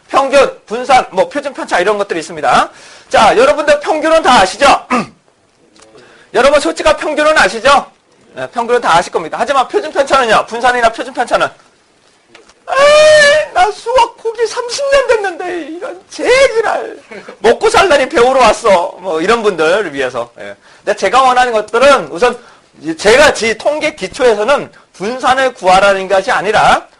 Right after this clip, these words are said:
분산이 어떠한 의미를 가지고 있는가 그것들이 더 중요하다고 말씀드릴 수 있겠습니다. 오전에 뭐 보시니까 뭐 여러 가지 잘 구하셨잖아요.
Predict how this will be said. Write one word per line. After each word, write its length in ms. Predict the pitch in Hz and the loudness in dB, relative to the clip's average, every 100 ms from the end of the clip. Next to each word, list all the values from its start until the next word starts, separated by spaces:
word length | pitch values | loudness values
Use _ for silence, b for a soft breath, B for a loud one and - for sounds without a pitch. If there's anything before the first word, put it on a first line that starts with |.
| _ | _
분산이 360 | 160 170 202 185 | -10 -2 -2 0
어떠한 560 | 165 - 262 247 214 | -2 0 0 0 0
의미를 340 | 285 339 320 311 | -6 -6 -6 -4
가지고 300 | 185 214 226 | -6 -4 -6
있는가 520 | 196 151 151 190 - _ _ - | -4 0 2 0 -4 _ _ -6
그것들이 360 | 175 185 196 | -6 -4 -4
더 180 | 196 180 | -4 -6
중요하다고 460 | - 220 196 190 190 | -4 0 0 2 0
말씀드릴 420 | 151 175 165 175 | -2 -4 -12 -12
수 100 | 185 | -10
있겠습니다. 420 | 170 151 131 131 B B B | -12 -12 -14 -14 B B B
오전에 440 | 170 254 294 294 254 | -2 2 4 2 2
뭐 180 | 254 247 | 0 -2
보시니까 480 | 269 285 285 262 | -6 -8 -4 -2
뭐 220 | 254 247 196 | 2 2 4
여러 180 | 233 | 2
가지 160 | 269 262 | 2 0
잘 240 | 254 240 | 0 0
구하셨잖아요. 840 | 240 330 277 269 240 226 247 151 | 2 0 0 -2 2 4 4 2